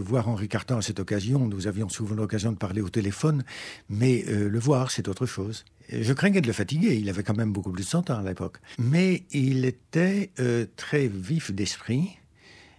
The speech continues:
et à chacune des questions que je lui posais, par exemple sur la naissance de Bourbaki, par exemple sur l'entrée de Weil à l'école normale, euh, par exemple sur, euh, la suite de ses relations avec André Weil, à Princeton et ailleurs,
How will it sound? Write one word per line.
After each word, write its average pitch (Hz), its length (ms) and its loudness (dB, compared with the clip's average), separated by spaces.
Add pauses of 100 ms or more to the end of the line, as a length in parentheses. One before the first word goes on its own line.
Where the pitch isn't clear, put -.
(140)
et 120 260 0
à 131 100 2
chacune 202 260 2
des 175 80 2
questions 143 300 0
que 113 100 0
je 98 80 -2
lui 101 80 0
posais, 113 500 -2 (640)
par - 140 -4
exemple 101 500 2
sur 101 160 -2
la 104 140 0
naissance 104 260 0
de 120 80 0
Bourbaki, 135 640 0 (320)
par 90 140 -2
exemple 110 480 2
sur 95 180 -2
l'entrée 107 380 0
de 98 260 2
Weil 104 580 0
à 92 220 0
l'école 101 300 -2
normale, 127 640 -2 (320)
euh, 92 220 -2
par 87 200 -6
exemple 101 440 0
sur, 104 500 0
euh, 98 260 0
la 98 140 0
suite 101 280 -2
de 101 100 -2
ses 95 160 -2
relations 107 480 -2
avec 98 200 -4
André 120 220 0
Weil, 107 460 0
à 92 40 0
Princeton 113 560 -2
et 101 60 -2
ailleurs, 120 400 0